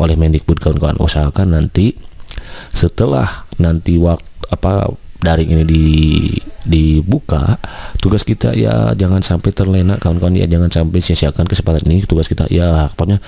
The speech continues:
tinggalkan segala aktivitas yang, eh, tidak bermanfaat, anfaedah gitu ya. Kita fokus di sini untuk belajar gitu, mencari materinya, sehingga nanti pada saat pelaksanaan tesnya kita tidak bingung.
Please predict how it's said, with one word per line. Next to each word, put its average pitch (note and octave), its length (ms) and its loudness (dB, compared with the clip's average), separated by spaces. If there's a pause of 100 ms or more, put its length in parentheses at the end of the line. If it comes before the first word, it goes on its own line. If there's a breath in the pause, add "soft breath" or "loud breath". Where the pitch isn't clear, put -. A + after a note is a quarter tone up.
(280 loud breath)
tinggalkan D#2 400 0
segala E2 240 0
aktivitas E2+ 400 -2
yang, D#2 240 2
eh, D2+ 400 2
tidak D2+ 240 0
bermanfaat, D#2+ 480 0
anfaedah D#2+ 560 2
gitu D#2+ 240 2
ya. D2+ 80 -2 (400 loud breath)
Kita D#2 160 0
fokus - 240 -4
di D#2+ 80 2
sini F2 240 2
untuk E2+ 240 0
belajar D#2 480 2
gitu, C#2+ 400 2 (320)
mencari D2 560 2
materinya, D#2 560 2
sehingga D#2 240 2
nanti E2+ 240 0
pada F2 160 -2
saat E2 160 -2
pelaksanaan D2+ 400 0
tesnya E2 320 0
kita - 160 0
tidak F#2 240 2
bingung. A#2 400 2